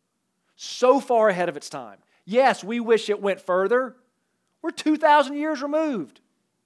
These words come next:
We can't hold first century A D and then, like, first millennia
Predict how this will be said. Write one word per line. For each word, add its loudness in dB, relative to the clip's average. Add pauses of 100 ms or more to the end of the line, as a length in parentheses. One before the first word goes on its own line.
(1500)
We -14
can't -2
hold 0 (640)
first -4
century -8 (400)
A 0
D -6
and -8
then, -4
like, -4 (1200)
first -2
millennia -2